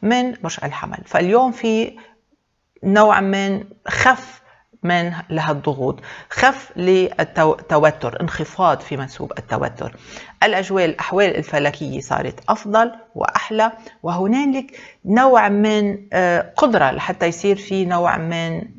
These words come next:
آه، تفاهم مع ال-، ال-، المجتمع. الأجواء بعتبرها حلوة، جيدة، مناسبة لإعادة الأمور إلى مجراها الطبيعي، فيلا تحركوا مواليد برج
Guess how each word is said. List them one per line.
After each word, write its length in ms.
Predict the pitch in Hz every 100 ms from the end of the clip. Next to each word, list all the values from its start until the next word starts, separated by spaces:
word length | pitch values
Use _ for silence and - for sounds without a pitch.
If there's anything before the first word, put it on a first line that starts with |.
| -
آه، 360 | 156 147 139 -
تفاهم 720 | - 170 - 262 233 165 139 - - -
مع 440 | 160 170 165 160 -
ال-، 460 | 156 151 147 143 -
ال-، 280 | 143 135 139
المجتمع. 580 | 139 143 - 127 127 - - _ -
الأجواء 380 | 185 165 180 -
بعتبرها 540 | 151 160 151 143 127
حلوة، 520 | - 160 151 170 202 -
جيدة، 640 | 147 156 156 160 165 202 208 -
مناسبة 720 | 156 160 165 175 190 170 202 208 -
لإعادة 480 | - 123 151 160 160 165
الأمور 400 | - 160 165 185
إلى 380 | 165 165 170 -
مجراها 560 | 151 160 156 156 156 -
الطبيعي، 600 | 156 165 151 156 123 131 - -
فيلا 880 | - 147 160 - - 160 160 175 -
تحركوا 440 | - 160 156 -
مواليد 440 | 156 147 147 156 156
برج 160 | 147